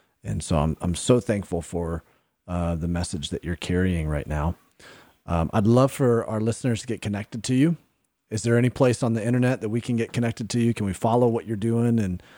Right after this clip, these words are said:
the stuff you're writing? And, and of course, we wanna make sure that everybody picks up the book One Step Closer.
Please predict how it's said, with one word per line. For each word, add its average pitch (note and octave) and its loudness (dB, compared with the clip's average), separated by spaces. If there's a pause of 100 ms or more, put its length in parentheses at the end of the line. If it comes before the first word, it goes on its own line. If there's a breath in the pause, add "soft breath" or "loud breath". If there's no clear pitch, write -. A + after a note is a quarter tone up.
(200 loud breath)
the - -14
stuff - -2
you're G#2 4
writing? G#2 2
And, F2 -2
and F#2 -4
of F2 -8
course, B2 2
we A2 -4
wanna G#2+ 0
make G#2+ -2
sure G#2+ 0
that G2 0
everybody G2 2
picks - -4
up G2 -4
the - -16
book F#2 -6
One F#2 -2
Step - -10
Closer. F2 -6